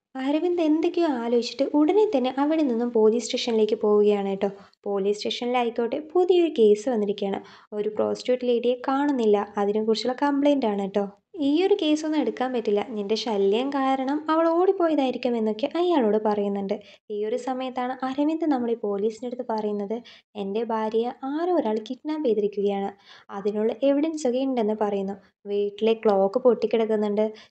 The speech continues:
ചില സാധനങ്ങളൊക്കെ മിസ്സിംഗ് ആണ്, പോരാത്തതിന് ആ സ്യൂട്ട് കേസും കാണുന്നില്ല, ബാംഗിൾസ് ആയിക്കോട്ടെ സ്റ്റെപ്സിൻ്റെ അടുത്ത് നിന്നാണ് കിട്ടിയത്. So ഇത്രയും കാര്യങ്ങളുണ്ട്.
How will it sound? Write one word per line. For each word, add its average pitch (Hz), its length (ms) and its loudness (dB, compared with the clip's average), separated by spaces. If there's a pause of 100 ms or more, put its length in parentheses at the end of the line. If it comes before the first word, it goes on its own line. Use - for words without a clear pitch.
ചില 339 200 -2
സാധനങ്ങളൊക്കെ 226 760 -4
മിസ്സിംഗ് 214 420 -6
ആണ്, 214 220 -6 (120)
പോരാത്തതിന് 214 760 -2
ആ 285 100 0
സ്യൂട്ട് 302 360 0
കേസും 311 300 0
കാണുന്നില്ല, 196 460 2 (360)
ബാംഗിൾസ് 196 540 -2
ആയിക്കോട്ടെ 226 480 -2
സ്റ്റെപ്സിൻ്റെ 330 640 0
അടുത്ത് 240 280 0
നിന്നാണ് 214 320 0
കിട്ടിയത്. 202 440 0 (340)
So - 140 -2 (160)
ഇത്രയും 214 380 -2
കാര്യങ്ങളുണ്ട്. 226 680 -2